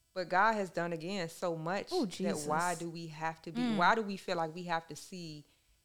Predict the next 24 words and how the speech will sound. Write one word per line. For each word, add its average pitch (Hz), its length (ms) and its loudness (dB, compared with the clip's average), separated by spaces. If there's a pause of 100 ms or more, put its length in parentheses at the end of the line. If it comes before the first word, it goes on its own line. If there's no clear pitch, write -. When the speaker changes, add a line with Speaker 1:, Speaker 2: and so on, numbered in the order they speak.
(200)
Speaker 1:
everything? 147 680 -8 (560)
Speaker 2:
Every-, - 180 -14 (720)
that's 311 240 -2
the 226 180 -4
part. - 380 -16 (100)
Speaker 1:
'Cause 220 200 2
he's 294 220 2
working 233 340 4
in 220 60 4
the 202 60 2
Speaker 2:
Everything. 170 200 0
Speaker 1:
background, 180 540 -2
and 185 100 0
I'm 320 100 -4
talking 190 300 0
to 170 40 -4
myself 175 460 -2
too. 262 300 -6 (180)
Speaker 2:
Mm-hmm. 339 220 0
Speaker 1:
Like, 392 160 6
he's 269 240 0
working 208 360 4
these 190 220 -2
things 175 320 -4